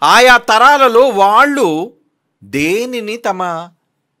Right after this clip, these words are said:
డిఎన్ఏలో నుంచి బయటకు పెట్టారు? మంచినా చెడునా? దేన్ని వాళ్ళు ప్రోత్సహించారు? ఇది మనం గమనించాలి. మరి దీన్ని ఎలా చెయ్యాలి? దీన్ని ఎలా చెయ్యాలి? చేసే ముందు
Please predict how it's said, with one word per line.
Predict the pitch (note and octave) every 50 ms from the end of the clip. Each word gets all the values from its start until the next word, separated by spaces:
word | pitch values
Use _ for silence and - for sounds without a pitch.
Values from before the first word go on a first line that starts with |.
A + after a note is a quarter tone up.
| _ _ _ G#2+
డిఎన్ఏలో | G#2+ C#3 D#3 E3 F3+ F3 E3+ E3 D#3 D3+ D3 C#3+
నుంచి | D3 D3 - F#3
బయటకు | D#3 E3 D#3+ D#3 E3 D3+
పెట్టారు? | D#3 C#3+ D#3 D3 - D3+ A2+ F#2+
మంచినా | F2 F2 F#2 A2+ - - E3+ C#3+ F#3 C4 - - A3+
చెడునా? | A3 G3+ A3 G#3 D3+ G2 D2+ _ _ _ _ _ _ _ _ _ _ _ _ _ _
దేన్ని | A2+ E3+ G#3 B3 C4 C#4
వాళ్ళు | C4+ C4+ C4+ B3+
ప్రోత్సహించారు? | B3 B3+ B3+ B3 - B3 C4 C4 B3+ A3+ B3+ B3+ A#3 F3+ C#3+ G#2+ E2+ - _ _ _ _ _ _ _ _ _ _ _ _ _ _ _ _ _ _ _ _ _
ఇది | C#3+ G3 G3+ D4+
మనం | D4 D4+ D4+ D4+ C#4 C4+
గమనించాలి. | C4+ C#4 C#4+ D4 C#4 - C#4 C4+ A3 D#3+ A#2+ F#2+ D#2+ _ _ _ _ _ _ _ _ _ _ _ _ _ _ _ _ _ -
మరి | C4+ C4
దీన్ని | C4 C4+ G#3+ F3
ఎలా | F#3 A#3+ C4+ - D4
చెయ్యాలి? | C#4+ C#4 C#4 C#4 B3+ C4+ C4 - _ _ _ _ _ _ _ _ _ _ _ _ _ _ _ _ _ _ _ _ _ _ _ _ _ _ _ _ _ _ _ _ _ _ _ _ _ _ _ _ _ _ _ _ _ _ _ _ _ _ -
దీన్ని | F#3 B3+ C4+ B3
ఎలా | A3+ C4 C#4+ C#4+ -
చెయ్యాలి? | D4 D4 F4+ E4 C4 A2+ F2+ D#2 _ _ _ _ _ _ _ _ _ _ _ _ _ _ _ _ _ _ _ _ - G#3+
చేసే | G#3+ A#3+ D4 C4+ D#4 D4+ D4+
ముందు | D4 C#4+ C#4+ C#4 C#4+ A#3+ F#3 F#3 G3 -